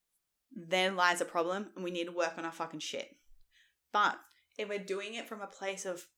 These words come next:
"Oh, my body feels so good when it's strong. My body feels so good when it's full of energy," then that is an absolute vibe, and that is where you're going to see magic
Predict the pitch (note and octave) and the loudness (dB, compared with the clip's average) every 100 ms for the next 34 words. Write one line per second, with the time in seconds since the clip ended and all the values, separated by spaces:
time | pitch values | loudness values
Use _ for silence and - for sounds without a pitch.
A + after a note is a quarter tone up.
0 | _ G#3+ G3 F#3+ G3 F#3 F#3 G3+ G#3+ - | _ -12 -12 -12 -12 0 0 0 -2 -6
1 | - - G#3 F3+ F#3 F3 F3 E3+ - - | -6 -4 -4 -2 -4 -4 -4 -4 -4 -4
2 | - E3 D#3+ - - - - F#3+ F#3+ F#3+ | -4 -6 -6 -14 -20 -20 -4 0 4 6
3 | F#3+ G#3 G3 - - G#3+ G#3+ F#3+ F#3+ F#3 | 6 0 -2 -2 -4 2 2 4 0 0
4 | E3+ - - F#3 F3 E3+ D3+ D#3+ E3 B3+ | -4 -4 -12 -8 -8 -8 -10 -8 -6 -2
5 | E4 D#4+ _ - - _ F#3+ F3+ F3 - | -2 -6 _ -20 -20 _ -4 2 4 4
6 | A3 G3+ G3 F3 F3 F3+ F3+ D#3+ D#3+ F3 | 2 -6 -4 -4 -4 -6 -6 -2 2 2
7 | G#3 - F3+ E3+ E3+ F#3 F#3 F3+ E3 D#3+ | 0 -4 -10 0 2 2 -2 -8 -4 0
8 | E3 G#3+ - _ F#3 F3 F3 F3 E3 G3 | 2 0 -4 _ -10 -6 -4 -2 -2 -2
9 | F#3 F3+ F#3+ F3 D3+ F3 G#3+ C#4+ C4+ | -6 -10 -6 -4 -4 -2 0 0 -2